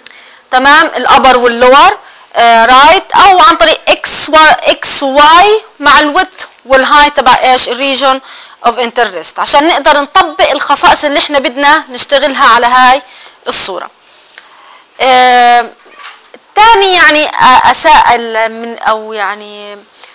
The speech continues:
آه، من أهم العمليات الأساسية اللي احنا برضو ممكن نشتغلها على الصورة، اللي هي الانلارجنج والشرينكينج. يعني كتير أنا باجي بضيف الصورة،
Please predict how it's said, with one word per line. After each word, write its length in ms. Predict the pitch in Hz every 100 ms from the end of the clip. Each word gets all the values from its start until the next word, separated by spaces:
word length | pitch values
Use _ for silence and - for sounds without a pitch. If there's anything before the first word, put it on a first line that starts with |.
| - -
آه، 60 | -
من 140 | 226
أهم 260 | - 320 339
العمليات 480 | 311 285 269 294 294
الأساسية 800 | 254 247 247 - 262 247 262 285 _ _ -
اللي 140 | 220
احنا 180 | 247 254
برضو 240 | 247 247
ممكن 360 | 254 262 262 247
نشتغلها 560 | 233 - 240 254 240 240
على 220 | 214 233
الصورة، 500 | 220 - 269 285 339 - - - - -
اللي 180 | 269
هي 380 | 302 330 311 311 -
الانلارجنج 920 | 269 320 330 330 330 320 320 339 339
والشرينكينج. 640 | 254 247 - 233 190 - 180 190
يعني 360 | 214 254 262
كتير 300 | - 381 415
أنا 180 | 294 339
باجي 280 | 330 320 277
بضيف 360 | 254 320 339
الصورة، 540 | 294 - 277 240 247